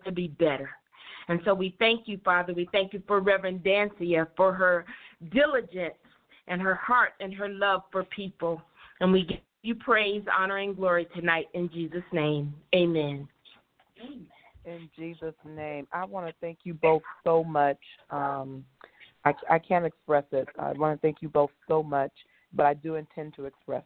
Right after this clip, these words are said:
Speaker 2: it, um, for all that you have poured out for those who are, I know there's some people that are struggling in marriage and who are tapped or are tapped in right now. Um,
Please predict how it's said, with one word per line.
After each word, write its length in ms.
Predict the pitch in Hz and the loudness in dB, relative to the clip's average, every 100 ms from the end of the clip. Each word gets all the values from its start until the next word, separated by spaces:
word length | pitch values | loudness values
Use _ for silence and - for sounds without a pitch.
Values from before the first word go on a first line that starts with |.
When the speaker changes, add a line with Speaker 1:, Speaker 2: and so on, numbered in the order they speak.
| - | -8
Speaker 2:
it, 140 | 127 _ _ _ _ _ _ | -10 _ _ _ _ _ _
um, 360 | 147 143 139 147 _ _ _ _ | -14 -12 -14 -18 _ _ _ _
for 200 | - 151 147 | 2 2 4
all 160 | 156 151 | 0 -2
that 140 | 151 _ | -6 _
you 240 | 151 147 | -12 -12
have 280 | 151 143 135 135 _ _ _ _ _ | -8 -6 -6 -10 _ _ _ _ _
poured 280 | 165 156 | -4 -2
out 280 | 151 139 131 - _ _ _ _ _ _ _ _ _ _ | 0 0 -2 -10 _ _ _ _ _ _ _ _ _ _
for 120 | - 156 | -2 0
those 340 | 151 151 151 - | 2 0 -2 -6
who 180 | 170 151 | -8 -4
are, 380 | 139 139 135 139 _ _ - | 0 2 0 -4 _ _ -6
I 100 | 147 | -4
know 260 | 160 160 | 2 4
there's 160 | 160 147 - | 4 2 -2
some 100 | 143 | -12
people 560 | 165 147 143 135 135 - _ _ _ _ - | -12 -8 -4 -2 -2 -6 _ _ _ _ 0
that 100 | 143 | 0
are 120 | 135 - | 0 -2
struggling 360 | 151 139 139 | 0 0 0
in 100 | 135 | -4
marriage 360 | 135 135 135 135 | -2 0 0 -2
and 280 | 143 135 135 - | -6 -8 -12 -10
who 120 | 143 143 | 2 4
are 120 | 139 - | 4 0
tapped 300 | - 139 - | 2 2 2
or 200 | - 156 | -2 -2
are 60 | 135 - | -2 -6
tapped 300 | - 156 - | -4 -4 -4
in 160 | 156 151 | -8 -6
right 260 | 147 139 | -6 -6
now. 360 | 147 135 127 127 _ _ _ _ _ _ | -6 -10 -10 -16 _ _ _ _ _ _
Um, 340 | 139 139 135 | -8 -8 -10